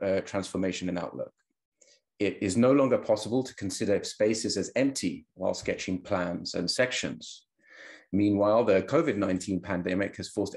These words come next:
everyone to reconsider the, the fluid medium we share and breathe, the, the windows we leave shut,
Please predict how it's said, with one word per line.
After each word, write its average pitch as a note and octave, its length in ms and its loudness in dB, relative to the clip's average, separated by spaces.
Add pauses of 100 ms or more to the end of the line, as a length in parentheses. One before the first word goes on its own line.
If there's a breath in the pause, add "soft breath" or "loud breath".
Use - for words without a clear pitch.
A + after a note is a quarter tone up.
everyone B2+ 440 2
to F#2 140 -4
reconsider F2+ 800 -2
the, D2+ 200 -2 (140)
the F#2+ 100 0
fluid G#2 380 2
medium F#2+ 320 2
we F2+ 120 0
share F#2+ 360 2
and G2+ 140 -2
breathe, F2+ 420 -4
the, F#2 280 -2 (220)
the G2 80 -4
windows G#2 500 2
we F#2 120 0
leave F2 280 -2
shut, - 460 0